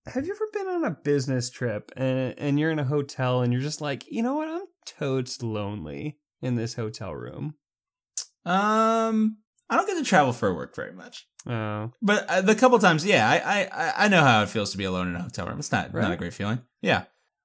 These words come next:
Speaker 1: Would you pay three fifty euro, three dollars and fifty euro dollars,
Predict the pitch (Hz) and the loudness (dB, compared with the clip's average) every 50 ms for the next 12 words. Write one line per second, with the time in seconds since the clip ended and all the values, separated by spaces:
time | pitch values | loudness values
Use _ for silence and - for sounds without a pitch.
0 | _ - 170 170 202 254 302 339 330 285 285 285 294 320 330 320 320 - - 214 | _ -6 -6 -4 -2 -2 -2 -2 -2 -2 0 0 0 0 0 -2 -6 -8 -6 -4
1 | 208 190 165 139 123 131 139 131 - - - 143 151 160 185 190 190 190 190 196 | 0 0 0 2 0 0 -2 -6 -12 -10 -6 -4 -4 -2 -4 -4 -6 -6 -6 -6
2 | 190 - _ _ _ _ _ _ _ _ _ - - - 156 143 123 - - - | -8 -10 _ _ _ _ _ _ _ _ _ -20 -6 -2 -2 -2 -2 -2 -6 -4
3 | 117 107 95 110 113 117 113 113 95 73 73 87 92 98 - 147 139 _ _ _ | -4 -2 -2 -2 0 0 0 0 -2 -4 -6 -8 -8 -8 -8 -8 -10 _ _ _
4 | - 147 143 147 156 156 151 147 139 127 127 123 113 123 139 127 - - 131 123 | -4 -4 -2 0 0 0 0 0 0 0 0 0 0 -2 -6 -8 -6 -4 -4 -2
5 | 120 117 110 110 110 113 110 107 98 90 101 101 98 110 117 - 95 90 90 87 | -2 -2 -2 -2 -2 -2 -2 -2 -2 -4 -4 -4 -6 -6 -6 -6 -6 -6 -6 -6
6 | 95 110 117 123 - - - - | -6 -6 -6 -6 -6 -6 -10 -12